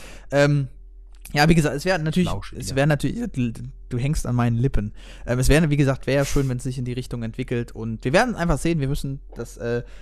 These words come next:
Speaker 1: am besten noch bewe-, noch mal später irgendwann bewerten, vielleicht jetzt nicht das nächste Video und auf jedes Video dann powern und dazu eine Meinung abgeben, was soll's.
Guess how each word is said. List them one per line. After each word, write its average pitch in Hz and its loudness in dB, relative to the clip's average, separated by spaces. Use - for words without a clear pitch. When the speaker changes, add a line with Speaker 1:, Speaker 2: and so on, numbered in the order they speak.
Speaker 1:
am 120 0
besten 139 2
noch 127 -4
bewe-, - -6
noch 123 -4
mal 131 -2
später 123 -4
irgendwann 120 -4
bewerten, 117 -4
vielleicht 117 -4
jetzt 127 -10
nicht - -10
das 123 -6
nächste 123 -4
Video 123 -8
und 117 -8
auf - -10
jedes 120 -10
Video 127 -4
dann 113 0
powern 120 6
und 110 -2
dazu 110 -6
eine 113 -6
Meinung 110 -2
abgeben, 113 -2
was 101 -4
soll's. 113 0